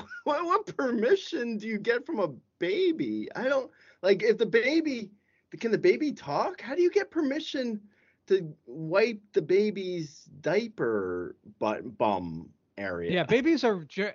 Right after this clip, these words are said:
Speaker 2: babies are really tough to communicate with, and that's kinda,
Speaker 1: <laughs>
Speaker 2: I'm personally, I'm done talking to them. You know, sometimes I try to, like, make some jokes. I feel like they're not laughing. You know, like, uh, th-, I say hi, they never say hi.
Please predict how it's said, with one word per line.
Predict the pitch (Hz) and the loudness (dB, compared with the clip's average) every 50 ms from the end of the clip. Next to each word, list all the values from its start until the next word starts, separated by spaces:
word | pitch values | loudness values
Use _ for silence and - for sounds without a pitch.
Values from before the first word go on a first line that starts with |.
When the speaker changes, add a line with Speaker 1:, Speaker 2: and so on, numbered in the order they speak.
| - | -6
Speaker 2:
babies | 170 226 269 294 339 311 330 | -4 -2 0 0 0 -2 -2
are | 247 | -2
really | 196 196 196 185 185 180 | -2 0 0 0 0 -2
tough | 170 - - 175 160 147 - | -4 -4 -4 -4 -4 -4 -6
to | - 160 | -10 -10
communicate | - - 151 147 147 156 - - 131 113 | -8 -6 -4 -2 -2 -2 -2 -4 -6 -6
with, | 117 117 113 - | -6 -6 -6 -4
and | 147 - - 392 349 | -2 0 4 4 4
that's | 185 202 196 | 4 4 4
kinda, | 480 427 233 214 202 175 - - - - - - 208 | 6 6 8 8 6 4 2 -2 -14 -16 -10 -6 -6
Speaker 1:
<laughs> | - - - 330 302 - | -4 2 6 6 6 8
Speaker 2:
I'm | - 247 302 311 - | 8 6 6 4 4
personally, | - - 220 220 214 - 240 233 | 4 4 6 6 4 2 0 0
I'm | - 220 208 | 0 0 -2
done | - - 175 175 170 | -4 -6 -6 -6 -6
talking | - 160 147 143 147 - 185 175 | -6 -6 -4 -4 -6 -6 -10 -14
to | - 165 | -12 -8
them. | 165 170 175 175 - - | -8 -8 -8 -8 -8 -4
You | - | -2
know, | 165 160 | -2 -2
sometimes | - 180 165 175 175 170 151 160 | 0 0 0 2 2 0 0 -2
I | 147 | -4
try | 139 - 170 151 | -2 -2 -2 -2
to, | 143 147 | 0 -2
like, | 139 139 135 131 131 127 _ - _ _ _ - - | -2 -2 -2 -2 -4 -6 _ -16 _ _ _ 2 4
make | 269 147 143 143 - | 4 4 4 0 -4
some | - 165 151 | -4 -6 -6
jokes. | - - 139 139 143 147 147 143 - - | -4 -2 0 2 2 2 0 -2 -4 -6
I | 135 127 | -6 -4
feel | 160 151 | -4 -4
like | 135 | -4
they're | - 135 | -4 -2
not | 135 131 127 | -2 -2 0
laughing. | 120 135 139 147 143 135 - - 160 151 147 143 - 143 139 139 131 _ _ _ _ | 0 2 2 2 0 -2 -2 -2 -2 2 6 6 6 6 4 -2 -12 _ _ _ _
You | - 147 | -10 -8
know, | 131 131 127 127 131 131 | -6 -4 -4 -4 -4 -4
like, | 127 123 117 - - | -4 -4 -6 -6 -8
uh, | 139 120 117 113 113 | -10 -8 -8 -8 -8
th-, | 127 147 127 185 - | -8 -8 -8 -6 0
I | 156 170 185 | 2 2 4
say | - - 196 165 | 4 4 2 2
hi, | 117 165 175 170 170 170 165 | 4 4 6 6 6 6 4
they | 143 143 | 2 0
never | 139 151 156 151 | -2 -2 -2 -2
say | 147 - - 156 147 | -4 -2 -2 -2 0
hi. | 135 139 147 143 143 139 139 135 135 131 131 | 0 0 0 0 0 0 0 0 -2 -2 -4